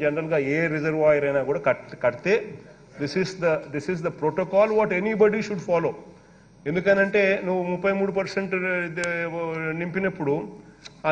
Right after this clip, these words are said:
ముప్పై మూడు పర్సెంట్లో ఏమైనా లీకులు గీకులు ఏదైనా ఉన్నా కూడా repair చేసుకుంటారు. రిపేర్ చేసుకున్న తర్వాత ప్లస్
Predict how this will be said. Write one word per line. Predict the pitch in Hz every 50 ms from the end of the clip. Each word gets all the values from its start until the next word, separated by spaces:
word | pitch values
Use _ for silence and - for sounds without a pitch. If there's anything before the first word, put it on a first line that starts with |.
| 156 165
ముప్పై | 175 175 196 202 202
మూడు | 208 208 175 196
పర్సెంట్లో | 196 - - 196 190 190 202 196 190
ఏమైనా | 190 180 170 165 180
లీకులు | 196 185 - 196 180 160
గీకులు | 175 - 165 196 180 180
ఏదైనా | 175 180 170 175 165 160 165
ఉన్నా | 165 175 175 175 160 -
కూడా | 160 156 175 196 196 185 170
repair | 165 - 175 180 170 156 165
చేసుకుంటారు. | 160 156 - - 151 143 131 147 139 151 175 196 - - - - - - - - - - _ _ _ - 165
రిపేర్ | 170 165 196 208 202 202 -
చేసుకున్న | 202 190 185 - - 190 185 185 175 175
తర్వాత | 165 160 170 175 175 175 175 202 214 -
ప్లస్ | 196 208 202